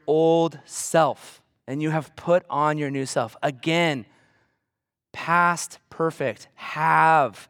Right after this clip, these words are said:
have taken off. You've already done it. And you've put on your new self. Paul's using baptism language here. And it's a little different, 'cause, and I read about this.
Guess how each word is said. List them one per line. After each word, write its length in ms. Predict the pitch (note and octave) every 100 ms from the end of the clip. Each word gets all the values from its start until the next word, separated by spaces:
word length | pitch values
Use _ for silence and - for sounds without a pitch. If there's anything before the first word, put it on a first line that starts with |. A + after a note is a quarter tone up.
| _ -
have 420 | - D#3 E3 D#3
taken 340 | F#3 F3+ F#3
off. 300 | E3+ D#3+ A#2+
You've 160 | A#2 A#2+
already 260 | C#3+ E3
done 260 | D3 D#3+ D#3+
it. 140 | B2+ - _ _ _ _ _ _
And 80 | C3+
you've 200 | C#3 C3+
put 240 | - F3
on 200 | F3 E3+
your 120 | D#3+
new 180 | D3+ C#3+
self. 480 | C3+ C3+ B2 G#2 _ _ _ _ _ _ _
Paul's 340 | - F#3 A3 B3
using 300 | C4 B3 F#3
baptism 680 | - E3+ F#3 - E3 C#3+ C3+
language 400 | B2 A2+ A2+ -
here. 300 | A#2+ E2+ - _ _ _ _ _ _ _
And 140 | D#3+ D#3+
it's 100 | G3
a 60 |
little 380 | G#3+ B3 D4 D#4+
different, 480 | C#4+ D#4 D#4 D#4+ D4+
'cause, 160 | B3+ A3+
and 80 | F#3+
I 60 |
read 200 | F#3+ F3+
about 220 | F#3 G#3+ G#3+
this. 240 | A#3 -